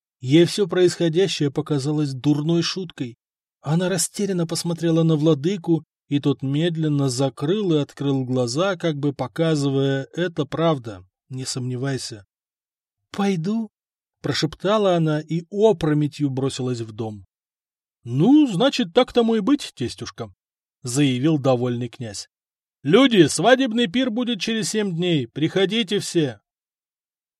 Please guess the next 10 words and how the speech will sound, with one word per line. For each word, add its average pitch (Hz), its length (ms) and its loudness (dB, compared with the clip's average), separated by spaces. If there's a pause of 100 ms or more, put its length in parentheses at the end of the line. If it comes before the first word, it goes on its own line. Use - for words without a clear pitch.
«Тут 160 280 -2
такое 175 500 6
дело», 151 640 4 (440)
сквозь 170 380 -2
зубы 165 280 -4
сказал 151 400 -2
Буревой, 156 460 0
когда 131 320 -6
народ 131 340 -4
разошёлся. 113 800 -8